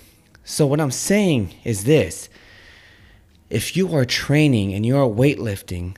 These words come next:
okay, you have to eat food. You have to eat food.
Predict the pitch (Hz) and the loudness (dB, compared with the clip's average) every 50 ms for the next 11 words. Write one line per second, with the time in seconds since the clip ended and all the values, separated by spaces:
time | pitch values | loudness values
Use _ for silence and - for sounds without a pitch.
0 | - _ - - - - 110 104 - - 131 120 120 117 - - - - - 147 | -16 _ -10 -8 -6 -4 -4 -4 -4 -4 -4 -2 -2 -2 -4 -6 -8 -4 -2 -2
1 | 175 175 - - - - - - 180 175 - _ - 156 139 123 120 120 - - | -2 -4 -6 -10 -12 -12 -10 -10 -10 -12 -12 _ -6 -4 -2 -2 -4 -4 -8 -14
2 | - - - - _ - - - - 131 120 107 90 85 82 78 - - _ _ | -18 -20 -20 -20 _ -14 -12 -6 -2 0 0 0 0 -2 -6 -10 -14 -20 _ _
3 | _ _ - 127 120 107 - - - 165 180 175 - - - - - - 120 117 | _ _ -4 -2 -2 -2 -4 -6 -6 -6 -6 -6 -6 -10 -12 -10 -10 -10 -10 -10
4 | - - - 120 101 87 85 - | -12 -10 -8 -6 -6 -6 -6 -10